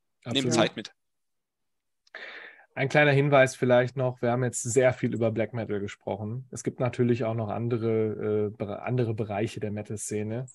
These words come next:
Speaker 2: die,
Speaker 1: Das weiß
Speaker 2: äh, in
Speaker 1: ich nicht.
Speaker 2: Estland blühen. Ähm, wir haben mal in einer früheren, in einer früheren Episode haben wir auch mal über, äh, eine groß-, die große Stoner-Szene in, in Estland gesprochen.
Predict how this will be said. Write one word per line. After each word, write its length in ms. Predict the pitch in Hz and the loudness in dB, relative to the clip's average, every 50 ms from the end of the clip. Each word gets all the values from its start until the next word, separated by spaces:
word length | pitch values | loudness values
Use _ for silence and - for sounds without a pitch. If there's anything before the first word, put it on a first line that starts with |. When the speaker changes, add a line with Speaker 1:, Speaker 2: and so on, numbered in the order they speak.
| _ _ - | _ _ -8
Speaker 2:
die, 200 | 120 113 113 113 | -6 -4 0 0
Speaker 1:
Das 240 | 117 113 110 113 | 0 0 0 0
weiß 160 | 113 - 107 107 | -2 -2 -4 -4
Speaker 2:
äh, 40 | |
in 40 | 107 104 | -4 -4
Speaker 1:
ich 40 | |
nicht. 80 | - 117 | -4 -4
Speaker 2:
Estland 520 | 110 - - - 113 107 110 107 - - - | -4 -6 -6 -6 -6 -6 -6 -8 -12 -12 -10
blühen. 520 | 113 104 107 123 131 135 135 139 151 160 156 - - - - - _ _ - | -8 -4 0 2 4 4 4 4 2 0 -2 -4 -4 -6 -8 -14 _ _ -2
Ähm, 520 | 117 117 113 113 113 113 113 117 113 113 110 | 2 2 2 2 2 0 -2 -4 -4 -2 0
wir 80 | 123 | 0
haben 80 | 120 135 | 2 4
mal 140 | 135 131 123 | 4 4 4
in 80 | 120 | 4
einer 240 | 117 113 117 120 117 | 2 0 0 0 -2
früheren, 800 | - - - 143 143 143 139 127 131 127 127 127 123 123 120 117 - | -2 0 4 6 6 8 6 6 4 4 2 2 0 -2 -4 -6 -8
in 100 | - 120 | -8 -6
einer 200 | 117 113 120 113 | -6 -4 -6 -6
früheren 420 | - - - 131 135 135 120 123 123 | -6 -2 2 4 4 4 4 2 0
Episode 580 | 120 117 - 127 117 107 113 113 117 120 110 | -4 -4 -4 -4 -4 -2 0 0 0 0 -2
haben 140 | 110 113 113 | -2 -4 -4
wir 140 | 113 107 - | -2 -2 -2
auch 180 | 110 107 - 123 | -4 -4 -4 -4
mal 160 | 113 107 - | -4 -4 -4
über, 640 | - 113 107 113 107 104 104 104 104 104 101 101 - | -4 -4 -4 -2 -2 -2 -2 -2 -2 -2 -4 -4 -6
äh, 420 | 101 104 104 101 104 104 101 101 101 95 | -8 -8 -6 -6 -6 -6 -6 -6 -8 -10
eine 140 | 98 107 | -10 -12
groß-, 360 | 104 101 107 113 131 139 - - | -10 -6 -2 -2 -2 -2 -2 -6
die 80 | 117 | -6
große 280 | 107 113 135 143 131 113 | -2 0 0 0 0 -4
Stoner-Szene 960 | - - - 113 123 147 151 127 113 - - - 101 104 107 107 107 104 - | -4 0 0 2 2 2 2 0 -2 -2 -4 -4 -2 -2 -2 -4 -4 -6 -6
in, 180 | 113 110 110 107 | -8 -8 -8 -8
in 220 | 98 104 104 - | -8 -8 -8 -8
Estland 420 | - 107 110 - - 107 104 104 | -8 -10 -10 -8 -8 -8 -8 -8
gesprochen. 720 | - - - - _ - 107 107 117 120 139 151 151 156 | -10 -12 -14 -12 _ -6 -6 -6 -6 -6 -6 -8 -8 -10